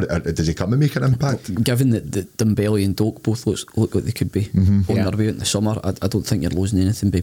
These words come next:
Speaker 2: bringing him in.
Speaker 1: Aye.
Speaker 3: He's not gonna cost you a lot of money.
Speaker 1: No.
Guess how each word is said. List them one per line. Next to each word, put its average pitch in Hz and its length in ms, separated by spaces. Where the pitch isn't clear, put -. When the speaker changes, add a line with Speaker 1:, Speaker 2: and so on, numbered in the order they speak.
Speaker 2:
bringing 101 240
him 80 100
in. 98 220
Speaker 1:
Aye. 95 240
Speaker 3:
He's 117 80
not 156 140
gonna 98 160
cost 101 280
you 95 60
a - 20
lot 87 140
of 90 80
money. 110 180
Speaker 1:
No. 78 180